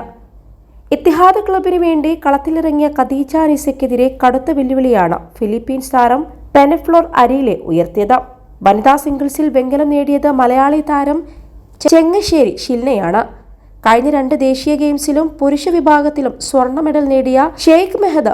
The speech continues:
മൂന്നാം സ്ഥാനത്തേക്ക് പിന്തള്ളിയതോടെ മൂന്നാം തവണയും ബാഡ്മിന്റൺ വിഭാഗത്തിൽ ഹാട്രിക് സ്വർണം നേടിയ റെക്കോർഡ് ഖദീജ നിസയ്ക്ക് സ്വന്തമായി.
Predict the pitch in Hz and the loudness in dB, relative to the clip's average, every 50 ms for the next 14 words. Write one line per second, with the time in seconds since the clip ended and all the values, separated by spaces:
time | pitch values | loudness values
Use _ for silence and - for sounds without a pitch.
0 | - - 226 240 254 269 294 311 330 311 - 311 294 285 285 285 285 269 269 269 | -4 -2 0 2 2 2 2 0 -2 -2 -2 -2 0 0 0 -2 -2 -4 -4 -4
1 | 269 269 262 262 254 262 311 302 285 269 254 240 - 190 170 165 190 208 208 - | -4 -4 -4 -6 -4 -2 -2 0 0 2 2 2 2 2 2 2 0 -2 -4 -6
2 | - 196 202 214 233 247 262 262 262 277 262 269 262 262 269 285 285 269 214 233 | -6 -4 -2 2 2 2 2 0 0 -4 -2 0 0 0 0 -2 -2 0 2 2
3 | 233 240 240 240 - 294 285 269 302 285 269 262 262 262 254 254 254 254 262 262 | 4 2 2 -2 -6 -8 -8 -6 -6 -8 -6 -4 -2 -2 0 0 -2 -4 -4 -4
4 | 269 320 349 - - - _ _ - - 254 254 285 277 - 392 - - - - | -4 -4 -6 -8 -14 -20 _ _ -2 2 4 4 2 2 -4 -12 -12 -10 -6 -2
5 | 277 262 254 254 269 262 262 254 247 233 240 208 - - 196 190 - - 247 247 | -2 -2 -2 -2 -4 -4 -4 -4 -4 -2 -2 -2 -2 -4 -6 -8 -6 -2 0 0
6 | 233 - - - - 233 214 - 233 247 240 - 269 254 247 220 214 - 170 - | 0 -2 -4 -6 -4 -2 -2 -2 -2 -4 -2 -2 0 0 0 -2 -4 -6 -10 -10
7 | - - - - - - 190 185 190 214 190 180 160 165 196 | -12 -16 -14 -10 -6 -4 -4 -2 -2 -2 -2 0 0 0 0